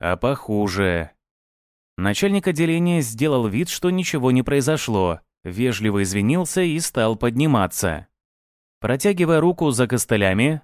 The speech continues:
другой рукой оперся о столешницу, там, где располагалась кнопка тревоги. Он успел подать сигнал,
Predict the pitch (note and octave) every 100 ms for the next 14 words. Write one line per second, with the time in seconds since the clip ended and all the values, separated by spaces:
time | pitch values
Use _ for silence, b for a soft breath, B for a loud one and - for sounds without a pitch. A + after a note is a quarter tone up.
0 | _ F2 F#2 G#2 G#2+ F#3+ F3+ F#3 F3+ D3+
1 | A2 A#2+ E3 - E3 D#3+ F#3 D#3+ B2 -
2 | B2+ - B2+ B2+ G#2+ _ _ - G2+ A#2+
3 | D3+ C#3+ E3+ E3+ - C3+ G#2 G#2 B2+ -
4 | - G#2 F#2+ - A2+ A2+ A2+ A2 F2 D#2+
5 | - _ _ _ _ _ _ _ _ A#2+
6 | F#3+ G#3 - E3 F3+ E3 D3 C3 A#2+ -
7 | A#2+ A#2 F#2 D#2